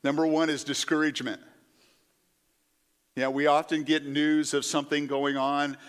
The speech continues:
something happening, and we get discouraged, and it just brings us down. We may be depressed, we may be anxious, we may be tension-filled, whatever it might be. Number two is the fact that we get distressed. We have stressors.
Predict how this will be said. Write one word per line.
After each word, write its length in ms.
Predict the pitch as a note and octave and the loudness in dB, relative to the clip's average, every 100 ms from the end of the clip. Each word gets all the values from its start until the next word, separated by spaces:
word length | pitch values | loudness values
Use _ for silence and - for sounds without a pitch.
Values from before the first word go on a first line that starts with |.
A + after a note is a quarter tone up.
| - | -10
something 440 | - D3 C#3 C#3+ | -2 -2 0 0
happening, 420 | C3+ C#3 C#3+ C#3+ | 2 0 2 -2
and 80 | C3+ | -2
we 80 | B2+ | -4
get 180 | C3 C3+ | -6 -4
discouraged, 760 | C#3 - D3+ D3 C#3+ C3+ - - | -4 -2 0 0 0 -2 -6 -4
and 180 | D3 C#3 | -2 -2
it 60 | C3+ | -4
just 240 | B2+ - | -8 -2
brings 280 | C3+ C#3+ C3+ | -2 0 -2
us 180 | A#2+ - | -4 -2
down. 380 | C#3 C3+ A#2+ G2 - _ | 0 -2 -4 -16 -20 _
We 60 | |
may 100 | C3 | -4
be 140 | B2+ B2+ | -2 -2
depressed, 640 | A2+ - - D#3 D3+ C#3+ | -4 -6 -4 0 0 -2
we 120 | C3+ B2 | -6 -4
may 160 | A#2+ | -6
be 180 | A#2 - | -6 -4
anxious, 560 | C#3 C#3+ - C#3+ C3+ C3+ | -2 -2 -2 -2 -2 -6
we 140 | A#2+ | -6
may 220 | A2+ A#2 | -4 -4
be 40 | - - - | -6 -16 -2
tension-filled, 840 | D#3 D#3 C3+ C3+ D3 D3 C#3+ B2 | 0 0 -4 -4 -2 0 -2 -2
whatever 300 | A#2+ A#2+ B2+ | -2 -2 -2
it 60 | B2 | -4
might 280 | A#2+ A#2+ | -4 -2
be. 260 | A#2+ B2 C#3 - - _ _ - - - - | -2 -2 -4 -18 -20 _ _ -20 -20 -20 -2
Number 260 | C#3+ C#3+ | 0 0
two 500 | C#3 - E3+ F3+ D#3 D3 | -2 2 6 6 4 0
is 260 | C#3 C3+ | -4 -2
the 100 | C#3 | -2
fact 300 | C3+ C#3 C#3 | 4 4 4
that 100 | D3+ | -2
we 120 | C3+ | -4
get 180 | C3 D3 | -2 -2
distressed. 760 | C3 - - D#3 E3+ - - - _ _ _ _ _ _ | -2 -6 0 0 0 -4 -8 -8 _ _ _ _ _ _
We 100 | C#3+ | 0
have 100 | C#3+ | 2
stressors. 840 | C3+ - E3 E3+ - B2+ - - | 0 0 2 2 0 -4 -4 -8